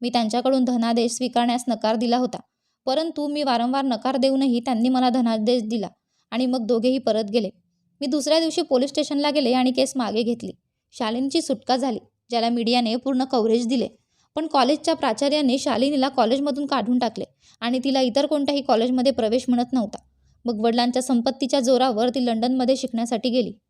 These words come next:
शिक्षण पूर्ण झाल्यावर मी कॉलेजमध्ये शिकवू लागले. चांगल्या ठिकाणी नातं पाहून आईने माझं नातं पक्क केलं होतं, पण आई आणि आजीला एकटे सोडावेसे वाटले नाही. त्यामुळेच मी तुर्तास लग्नाला साफ नकार दिला होता. आजीची तब्येत सतत खराब राहायला लागली होती.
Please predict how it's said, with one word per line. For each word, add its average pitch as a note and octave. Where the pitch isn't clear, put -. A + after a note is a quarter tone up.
शिक्षण D4+
पूर्ण D4+
झाल्यावर C#4+
मी B3+
कॉलेजमध्ये B3
शिकवू A3+
लागले. A3+
चांगल्या A#3
ठिकाणी A#3
नातं A3
पाहून A#3+
आईने A#3
माझं B3+
नातं A#3
पक्क C4+
केलं C4+
होतं, C#4
पण D4
आई C4+
आणि D4+
आजीला C#4+
एकटे C#4+
सोडावेसे B3+
वाटले B3
नाही. A#3
त्यामुळेच A#3
मी B3+
तुर्तास B3
लग्नाला B3
साफ A3+
नकार A3+
दिला A#3+
होता. B3
आजीची C4
तब्येत D#4
सतत D4+
खराब D4
राहायला C#4+
लागली B3
होती. -